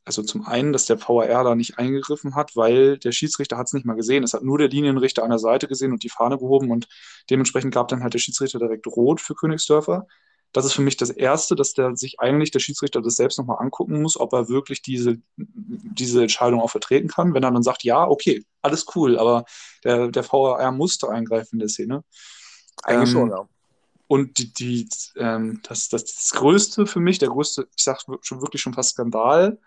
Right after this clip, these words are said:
Speaker 1: ist gewesen dann, ich glaub, es war kurze Zeit davor, wo Glatze nicht im Abseits stand,
Speaker 2: Ey.
Speaker 1: absolut nicht im Abseits stand und dann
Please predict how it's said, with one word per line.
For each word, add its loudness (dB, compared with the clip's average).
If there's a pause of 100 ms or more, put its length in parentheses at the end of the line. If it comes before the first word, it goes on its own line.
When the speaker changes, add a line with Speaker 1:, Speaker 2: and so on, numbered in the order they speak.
(500)
Speaker 1:
ist 2
gewesen -2
dann, -2 (180)
ich -10
glaub, -4
es -12
war 0
kurze 0
Zeit -2
davor, 2 (680)
wo 4
Glatze 0
nicht 0
im 0
Abseits 2
stand, -4 (280)
Speaker 2:
Ey. -2
Speaker 1:
absolut 0
nicht -2
im -4
Abseits 2
stand 0
und -6
dann 2